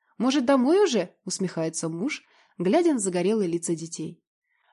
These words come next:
«Нет!» — кричат они в голос. «Нам тут хорошо!»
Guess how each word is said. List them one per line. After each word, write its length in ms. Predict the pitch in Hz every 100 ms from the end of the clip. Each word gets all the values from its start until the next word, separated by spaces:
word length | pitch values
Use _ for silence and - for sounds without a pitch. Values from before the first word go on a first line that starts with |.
| 220
«Нет!» — 1000 | 269 359 440 440 453 427 349 269 202 -
кричат 380 | 190 185 160 160
они 160 | 165
в 60 | 165
голос. 460 | 165 170 165 170 - -
«Нам 420 | 247 262 370 392
тут 180 | 403 -
хорошо!» 920 | 392 440 440 - 285 349 349 208